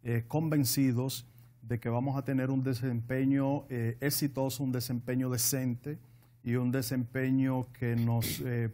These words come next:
permitirá, eh, posicionarnos en la, en, en el imaginario colectivo del pueblo dominicano, en el sentido de que aún siendo una organización de apenas noventa días,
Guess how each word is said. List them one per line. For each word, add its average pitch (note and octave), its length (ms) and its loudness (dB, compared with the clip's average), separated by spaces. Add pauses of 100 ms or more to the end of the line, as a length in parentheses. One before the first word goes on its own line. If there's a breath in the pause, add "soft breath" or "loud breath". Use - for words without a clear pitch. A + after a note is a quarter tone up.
permitirá, C#3+ 800 2 (460 loud breath)
eh, A#2 280 2
posicionarnos D3 1160 0 (100)
en A#2+ 640 0
la, A#2+ 200 0
en, A#2+ 460 -2
en A#2+ 120 -2
el A#2+ 120 2
imaginario B2 640 0
colectivo C#3+ 480 0
del C3+ 160 -2
pueblo C#3 220 -4
dominicano, C#3+ 640 -2 (540 soft breath)
en B2+ 100 0
el B2 100 0
sentido D3 400 2
de C#3+ 100 2
que C3+ 260 -6
aún D#3 600 2
siendo D3 640 2
una D#3+ 320 2
organización C3 1200 0
de A#2+ 120 0
apenas D3+ 680 -2
noventa A#2+ 560 0
días, A2+ 420 0